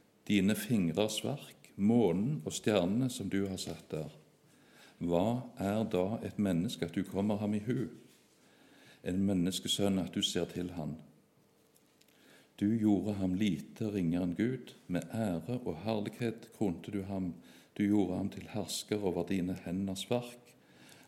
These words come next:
Alt la du under hans føtter.» I en uendelighet av tid,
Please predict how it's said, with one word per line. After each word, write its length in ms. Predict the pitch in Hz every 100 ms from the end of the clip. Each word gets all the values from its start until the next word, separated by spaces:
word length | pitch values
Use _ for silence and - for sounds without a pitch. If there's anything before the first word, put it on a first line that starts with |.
| -
Alt 480 | 101 110 - - -
la 260 | 92 90 92
du 80 | 95 92
under 260 | 92 90 90
hans 240 | 90 90
føtter.» 560 | - 87 - - 78 78 - - _ _ _ - - _ _ _ _ _ _ _ _ _ _ - _ _ - _ _ - -
I 100 | -
en 220 | 110 123 - 107
uendelighet 1120 | 120 - 110 127 135 110 107 110 104 - -
av 140 | 85
tid, 400 | - 131 139 143